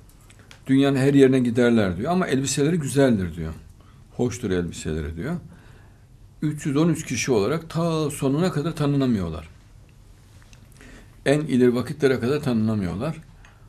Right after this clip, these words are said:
Ama en sonunda işte o beyattan sonra, e, biliniyor ki onlar da sen elenmiş olanlar. Buğdayın içine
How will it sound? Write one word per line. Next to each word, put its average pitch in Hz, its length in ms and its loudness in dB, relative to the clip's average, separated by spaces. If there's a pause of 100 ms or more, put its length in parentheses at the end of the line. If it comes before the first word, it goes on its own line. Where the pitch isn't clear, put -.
(360)
Ama 139 400 -2
en 165 180 2
sonunda 120 800 -2
işte 117 240 -6
o 107 180 -4
beyattan 113 560 0
sonra, 110 500 -6 (600)
e, 95 340 -4
biliniyor 123 640 2
ki 170 120 -4
onlar 139 320 0
da 143 60 -6
sen 143 180 -2 (100)
elenmiş 123 480 2
olanlar. 90 480 -2 (1080)
Buğdayın 135 500 4
içine 143 400 -2